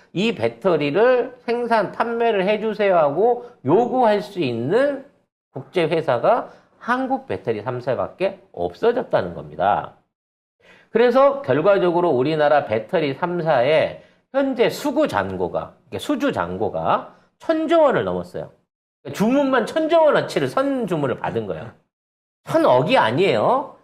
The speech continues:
천조 원어치입니다. 이게 이천이십오, 육년도까지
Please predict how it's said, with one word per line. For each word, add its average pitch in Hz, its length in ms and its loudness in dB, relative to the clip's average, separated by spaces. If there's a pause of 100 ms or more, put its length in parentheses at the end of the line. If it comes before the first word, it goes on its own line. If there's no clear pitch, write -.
(240)
천조 277 520 0
원어치입니다. 120 1160 2 (440)
이게 185 360 0
이천이십오, 135 1200 -4
육년도까지 185 1120 -4